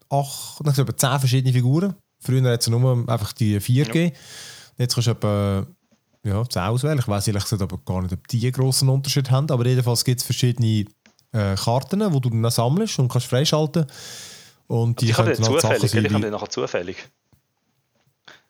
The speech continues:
Speaker 1: Ja, ich glaub, du findest sie einfach, aber du kannst dann eben halt,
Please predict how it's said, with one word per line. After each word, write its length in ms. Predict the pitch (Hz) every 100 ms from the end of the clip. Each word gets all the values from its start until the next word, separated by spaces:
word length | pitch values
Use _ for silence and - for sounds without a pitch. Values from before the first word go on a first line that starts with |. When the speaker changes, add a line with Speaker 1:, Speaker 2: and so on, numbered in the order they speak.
| - -
Speaker 1:
Ja, 360 | 196 131 127 147
ich 40 |
glaub, 140 | 139
du 80 | 127
findest 300 | 127 135 135
sie 100 | 139
einfach, 280 | 104 98 101
aber 120 | 104
du 100 | 110
kannst 240 | 120 113 120
dann 60 | 113
eben 80 |
halt, 380 | 110 98 - -